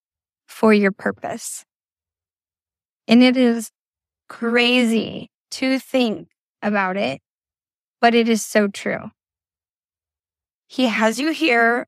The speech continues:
for a reason, for a season,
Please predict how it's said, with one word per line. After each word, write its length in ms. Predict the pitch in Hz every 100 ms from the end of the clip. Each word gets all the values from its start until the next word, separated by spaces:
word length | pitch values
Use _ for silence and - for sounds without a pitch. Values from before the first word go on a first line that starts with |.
| _
for 380 | - 254 269 320
a 60 |
reason, 640 | 269 233 208 208 196 202 226 _ _ _
for 280 | - 226 233
a 40 |
season, 720 | 247 - 220 196 196 196 233